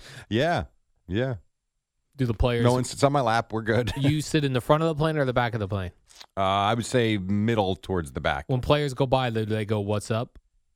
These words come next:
Speaker 1: Uh, there's a couple that do. Others don't really.
Speaker 2: Do you say, "What's up"?
Speaker 1: Uh, to, to the ones that do, yeah.
Speaker 2: Yeah. Do you try to not make eye contact?
Speaker 1: Eye contact?
Speaker 2: Yeah, like when they're coming down the aisle and you're already in there.
Speaker 1: No, I'm not usually,
Speaker 2: You,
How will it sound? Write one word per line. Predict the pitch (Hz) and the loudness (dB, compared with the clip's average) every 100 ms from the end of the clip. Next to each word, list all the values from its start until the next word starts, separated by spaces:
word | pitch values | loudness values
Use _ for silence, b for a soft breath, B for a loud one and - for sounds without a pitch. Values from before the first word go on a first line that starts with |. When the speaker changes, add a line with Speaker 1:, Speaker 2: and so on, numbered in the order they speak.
| _ - | _ -4
Speaker 1:
Uh, | 123 131 131 131 131 | -2 0 0 0 -2
there's | 135 190 208 | -2 -2 -2
a | 226 | 0
couple | 151 135 107 | 4 4 4
that | 90 82 | 0 -2
do. | 87 92 95 | -2 -2 -2
Others | 113 120 110 | -4 -2 -4
don't | 92 90 | -2 -6
really. | 73 131 | -2 -2
Speaker 2:
Do | |
you | 117 120 | -2 -2
say, | 139 127 | -4 -2
"What's | 131 123 | -6 -4
up"? | 143 143 - _ - | -4 -6 -14 _ -4
Speaker 1:
Uh, | 117 113 | -2 -2
to, | 110 101 | -4 -6
to | - 117 | -6 -2
the | 98 | 0
ones | 104 98 | 0 0
that | 101 80 | -2 0
do, | 98 | -2
yeah. | 82 80 76 | 0 -2 -2
Speaker 2:
Yeah. | 117 95 95 | -2 -4 -6
Do | - | -4
you | 120 117 | -4 -4
try | - 127 117 | -2 -2 0
to | 107 | -4
not | 104 107 117 123 | -2 -2 -4 -4
make | 113 113 | -4 -2
eye | 110 | -4
contact? | 107 123 117 123 123 - _ _ - _ _ _ | -6 -8 -6 -6 -8 -12 _ _ -20 _ _ _
Speaker 1:
Eye | 107 139 | 0 0
contact? | - 160 170 185 170 185 180 185 | 0 2 2 4 2 2 0 0
Speaker 2:
Yeah, | 170 | 0
like | 135 | 0
when | 147 | 0
they're | 139 | 2
coming | 143 143 | 0 2
down | 131 131 | 0 2
the | 127 | 2
aisle | 123 107 98 | 2 0 -2
and | 101 | -2
you're | 104 | 0
already | 104 101 101 | 0 -2 -4
in | 98 | -4
there. | 87 85 - _ _ - | -8 -10 -12 _ _ -6
Speaker 1:
No, | 175 196 | 0 2
I'm | 196 | 4
not | 202 190 78 156 | 2 0 -6 -4
usually, | 180 151 170 165 | -4 -2 -2 -2
Speaker 2:
You, | 151 | -6